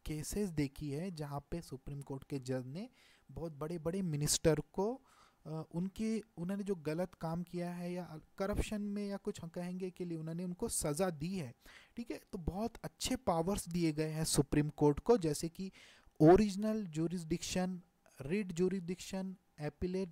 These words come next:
ज्यूरिसडिक्शन, एडवाइजर, एडवाइजरी ज्यूरि-, ज्यूरिसडिक्शन,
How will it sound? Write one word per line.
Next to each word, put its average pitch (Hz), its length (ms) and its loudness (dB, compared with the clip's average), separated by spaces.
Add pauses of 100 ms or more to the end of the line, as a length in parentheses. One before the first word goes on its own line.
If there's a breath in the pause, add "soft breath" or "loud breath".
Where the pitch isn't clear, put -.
(100)
ज्यूरिसडिक्शन, 170 760 -4 (440 soft breath)
एडवाइजर, 165 440 -2 (120)
एडवाइजरी 175 680 0
ज्यूरि-, 156 560 0
ज्यूरिसडिक्शन, 175 800 0